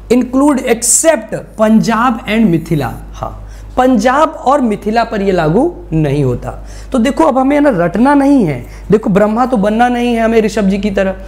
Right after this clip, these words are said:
हमें क्या करना है? हमें चुपचाप अपने exam के purpose से अब छोटी-छोटी दो-दो, तीन-तीन लाइनें याद रखनी है, ठीक है? अब देखिए, बनारस स्कूल क्या होता है? This school applies to whole of northern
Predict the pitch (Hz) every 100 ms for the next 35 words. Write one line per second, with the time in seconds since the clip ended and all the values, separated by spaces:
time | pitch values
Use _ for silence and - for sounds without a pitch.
0 | - - 220 285 277 277 285 247 240 240
1 | 240 294 - - - 240 311 - - -
2 | - 339 330 - 254 254 226 277 240 160
3 | 190 240 254 269 214 180 202 202 - 240
4 | - - - - 294 302 302 285 277 220
5 | 247 262 - 226 226 226 180 180 180 139
6 | 139 131 131 131 120 - - - - 190
7 | 226 294 - - - 233 190 185 - 131
8 | 107 - - - 156 220 233 254 311 294
9 | - 294 254 247 226 233 190 294 277 -
10 | 269 226 190 208 - 262 165 175 220 190
11 | 147 196